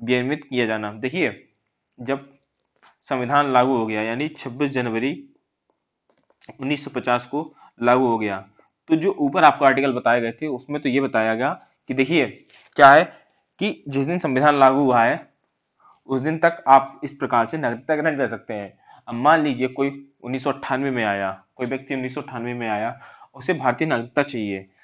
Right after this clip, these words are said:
तो क्या करेंगे? इस प्रकार से जो ऊपर का आर्टिकल है, उसमें तो कोई काम बचा नहीं, तो इस प्रकार को देखते हुए आर्टिकल ग्यारह, ग्यारह ये कहता है, ये संसद को ये पावर देता है कि आप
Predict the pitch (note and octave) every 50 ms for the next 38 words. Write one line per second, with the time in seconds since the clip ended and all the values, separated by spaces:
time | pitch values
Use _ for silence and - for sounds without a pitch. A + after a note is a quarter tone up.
0 | _ _ _ _ - - - - - _ _ _ _ _ _ _ _ E3+ E3 D#3
1 | D3 C3+ A#2+ A#2+ A2+ G#2 G#2 G2+ G2+ _ _ _ _ _ _ _ - - - -
2 | C3+ C#3 C3+ C3+ C3+ C3 D#3+ D#3+ D#3+ - - _ _ - - - C#3 C3 C#3 E3+
3 | E3 D#3+ D#3 D3 D3+ D3 D3 D3+ D3 D3+ - C#3 C3 - D3+ C#3+ C#3+ C#3+ D3 C3+
4 | B2+ B2 B2 A2+ A2+ - D#3+ D#3+ D3+ D3+ D#3+ D#3+ E3+ - - D#3 - - - A2+
5 | A#2 A2 A2 A#2 G2+ G#2 A2 G#2 - - C3 A#2 A#2+ C3+ D#3+ G#3 - - - -
6 | - - - - B2+ A#2+ A#2 B2+ C#3+ D3+ C#3+ A#2 A#2 A#2 A#2+ C3 C3+ C3+ C3 C3
7 | - - - _ _ _ - A2+ A#2 B2 B2+ - - C#3 C3 - - - - -
8 | _ _ - A#2+ D#3 D#3+ D#3 C3 A#2+ - - A#2 B2 C#3 D#3 C#3+ C#3+ C#3 C#3 B2+
9 | B2 C#3 B2 - C3+ B2+ B2 - - A#2 B2 C3+ D3+ C#3 C3+ B2+ A#2 - A#2 G#2+
10 | A2+ A#2 B2+ C#3 C#3 C#3 C3 - - A#2+ B2 C#3 C#3+ -